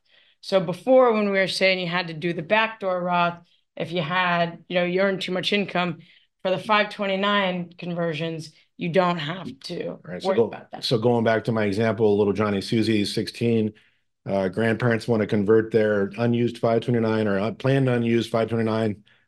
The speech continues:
Speaker 2: to a Roth. Johnny or Susie could be making two million bucks a year, no problem.
Speaker 1: Yep.
Speaker 2: Still subject to the co-, the, uh, the I R A contribution limit, though.
Speaker 1: Correct.
Speaker 2: Okay, got it.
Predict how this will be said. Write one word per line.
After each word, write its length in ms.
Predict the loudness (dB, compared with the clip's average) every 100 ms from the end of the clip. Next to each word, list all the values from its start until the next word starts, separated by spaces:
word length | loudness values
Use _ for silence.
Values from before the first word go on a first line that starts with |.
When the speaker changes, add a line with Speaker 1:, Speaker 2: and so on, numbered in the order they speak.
| -2
Speaker 2:
to 140 | 2
a 40 | 4
Roth. 400 | 4 2 0 -6 _ _ _ _
Johnny 260 | -2 2 2
or 60 |
Susie 260 | 2 0 0
could 140 | 0
be 80 | 2
making 320 | 2 2 0
two 160 | 0 2
million 260 | 4 2 2
bucks 260 | 0 0
a 40 | -2
year, 500 | 2 4 2 -2 -10 _
no 260 | -6 -2 -2
problem. 540 | 0 -2 -2 -6 -10 _ _ _
Speaker 1:
Yep. 220 | -10 -10 -8
Speaker 2:
Still 340 | -2 2 2
subject 440 | 2 2 2 -2
to 100 | -2
the 120 | 0 0
co-, 120 | -2
the, 380 | -2 0 2 0
uh, 360 | 0 -2 -4 -4
the 140 | -4
I 180 | 0 0
R 80 | 0
A 80 |
contribution 540 | -2 -6 -6 -10 -10 -12
limit, 220 | -12 -14
though. 100 | -10
Speaker 1:
Correct. 480 | 0 0 -2 -20 -14
Speaker 2:
Okay, 300 | -12 -10 -10 -12 -6
got 240 | -4 -4
it. 140 | -8